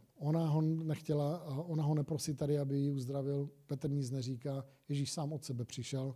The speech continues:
a říká, nebo ani nic neříká, jenom se jí dotkl a prostě v tenhle ten okamžik ona byla uzdravena takovým způsobem, že okamžitě vstala. Ježíš je pořád stejný.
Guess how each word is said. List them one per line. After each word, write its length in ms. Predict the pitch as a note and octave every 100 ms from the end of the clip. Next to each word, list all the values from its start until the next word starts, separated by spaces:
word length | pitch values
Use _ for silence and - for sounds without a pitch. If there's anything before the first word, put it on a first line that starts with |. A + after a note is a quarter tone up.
| - - _ _ -
a 100 | A#2+
říká, 640 | B2 - B2 B2 B2 A#2+ - - _ _ _ -
nebo 240 | C#3+ C3+ C#3
ani 140 | C#3
nic 120 | B2+
neříká, 440 | A#2+ A#2+ A#2+ A#2 G#2+ - -
jenom 180 | D3
se 120 | A#2 C3
jí 60 |
dotkl 420 | A#2+ A#2+ - C3 B2 - _ _ _ -
a 40 |
prostě 240 | B2 A#2 A#2+
v 80 |
tenhle 220 | - B2+ B2
ten 160 | B2+
okamžik 440 | B2 B2 A2+ A#2 C3+
ona 160 | B2
byla 180 | A#2+ A#2+
uzdravena 500 | F3 A#2 B2 B2 B2+
takovým 380 | B2 B2 C#3+ C#3
způsobem, 680 | - C3 - B2 B2 C3+ C#3 - _ _ _
že 140 | - D3
okamžitě 440 | D3 B2 C3 B2
vstala. 400 | - - D3+ B2+ C#3+
Ježíš 240 | C3+ B2
je 60 | C3
pořád 460 | - D3+ E3+ D3
stejný. 520 | - E3+ E3+ C3 G#2